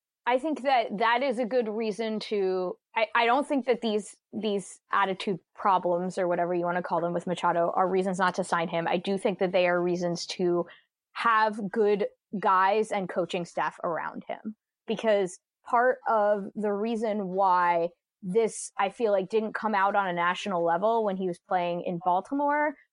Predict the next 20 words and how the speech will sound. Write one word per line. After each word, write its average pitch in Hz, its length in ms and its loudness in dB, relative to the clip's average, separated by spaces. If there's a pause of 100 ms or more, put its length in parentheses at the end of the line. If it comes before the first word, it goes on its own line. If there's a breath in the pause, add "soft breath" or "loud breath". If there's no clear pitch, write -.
part 262 200 4
of 262 60 2
it 285 100 4
was 233 160 0
the 240 80 -2
spotlight, 214 480 0
but 190 140 -2
the 202 120 -2
other 220 160 0
part 208 260 0
of 190 100 -2
it 196 140 0
was 185 240 -2
his 190 200 -2
level 180 260 0
of 180 120 0
respect 175 420 -4
for 190 120 -2
Buck 170 200 -4
Showalter 302 760 -2